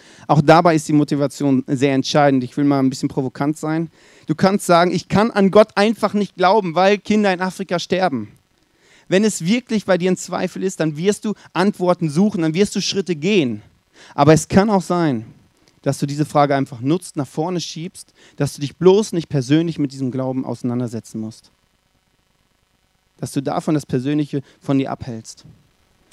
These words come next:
Du musst es prüfen, aber ich, ist es sehr entscheidend, welche Zweifel du hast, ob du da eine Antwort findest oder eben auch nicht. In erster Korinther dreizehn, Vers zwölf steht, „Jetzt sehen wir nur ein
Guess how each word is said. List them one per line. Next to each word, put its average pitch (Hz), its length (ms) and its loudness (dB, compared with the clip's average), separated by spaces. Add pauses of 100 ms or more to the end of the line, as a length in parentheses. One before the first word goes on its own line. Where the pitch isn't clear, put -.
(180)
Du 214 140 4
musst 240 240 2
es 196 100 -10
prüfen, 196 460 -10 (880)
aber 135 160 0
ich, 143 160 -2
ist 143 100 -8
es 143 180 -10
sehr 151 140 0
entscheidend, 143 540 -4 (120)
welche 139 280 -2
Zweifel 131 340 -6
du 127 100 -6
hast, 127 160 -8
ob - 120 -16
du - 80 -14
da 127 80 -10
eine 117 140 -8
Antwort 139 340 -6
findest 135 480 -4 (800)
oder 123 320 -2
eben 117 200 -2
auch 110 200 -8
nicht. - 380 -10 (1200)
In 135 80 -2
erster 156 260 2
Korinther 151 360 0
dreizehn, 135 760 -2
Vers - 300 -6
zwölf 131 260 -2
steht, 131 420 -8 (1160)
„Jetzt 143 220 -2
sehen 165 200 6
wir 151 140 6
nur 143 160 4
ein 135 160 -2